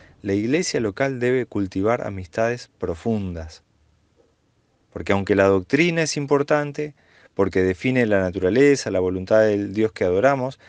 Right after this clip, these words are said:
la vida cristiana es principalmente de relaciones entre hermanos. Es aprender a amarnos y a responder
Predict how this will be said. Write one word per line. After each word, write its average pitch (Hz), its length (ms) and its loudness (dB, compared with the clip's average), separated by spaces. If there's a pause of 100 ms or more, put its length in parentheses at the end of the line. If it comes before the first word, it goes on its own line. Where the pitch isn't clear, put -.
(420)
la 104 200 4
vida 160 260 2
cristiana 123 640 0
es 143 80 -6
principalmente 131 1040 -2 (340)
de 107 160 2
relaciones 107 800 0
entre 98 320 -4
hermanos. 98 680 -2 (520)
Es 143 200 2
aprender 123 440 2
a 131 100 4
amarnos 117 720 0 (260)
y 113 120 2
a 113 80 4
responder 117 680 -2